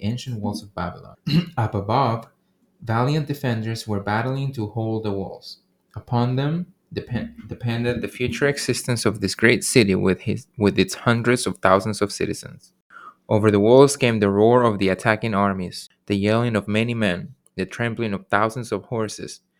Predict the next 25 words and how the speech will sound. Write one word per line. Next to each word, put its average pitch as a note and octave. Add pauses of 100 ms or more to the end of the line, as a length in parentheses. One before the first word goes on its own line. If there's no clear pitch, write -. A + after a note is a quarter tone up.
(300)
the G#2+
deafening B2+
boom A2+
of G2
the G2
battering G2
rams G#2+
pounding A#2
the F#2+
bronze G2+
gates. - (560)
In G2
the F#2
street A#2
behind F#2
the F2+
gate B2 (600)
lounged B2
the A2+
spearmen, A2 (240)
waiting B2+
to B2+
defend A2+
the G#2
entrance C3